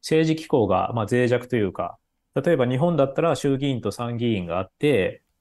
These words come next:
衆議院で審議され、衆議院と参議院の両方の審議があった上で法案っていうのは成立するんですけど、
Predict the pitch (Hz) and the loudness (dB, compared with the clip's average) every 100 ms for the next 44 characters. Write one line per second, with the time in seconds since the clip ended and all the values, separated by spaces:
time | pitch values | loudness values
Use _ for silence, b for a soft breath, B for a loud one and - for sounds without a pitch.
0 | - 143 139 139 117 - 120 113 107 113 | -8 0 0 0 -4 -6 -4 -4 -4 -6
1 | - - 131 131 120 135 139 139 117 139 | -8 -2 0 0 -2 -2 0 0 2 2
2 | 147 165 151 127 160 147 127 107 143 - | 2 2 2 0 -2 -2 -2 -2 -4 -2
3 | 156 165 196 220 180 120 135 123 117 120 | -2 0 0 0 0 -2 0 0 -2 -6
4 | 92 101 101 101 104 95 85 - 98 160 | -8 -6 -4 -4 -4 -6 -8 -10 -2 0
5 | 127 | 2